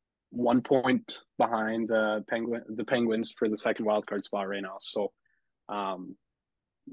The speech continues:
if you're a Panthers fan, you really need this win,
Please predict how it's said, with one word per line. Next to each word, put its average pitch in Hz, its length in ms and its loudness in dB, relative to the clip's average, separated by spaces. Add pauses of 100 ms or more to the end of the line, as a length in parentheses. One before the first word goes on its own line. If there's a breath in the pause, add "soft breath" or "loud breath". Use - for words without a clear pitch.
(140)
if - 240 0
you're 131 300 6
a 117 260 4
Panthers 120 440 -2
fan, 113 280 -2
you 107 80 -4
really 107 220 -2
need 107 160 -2
this 110 180 -6
win, 127 240 -2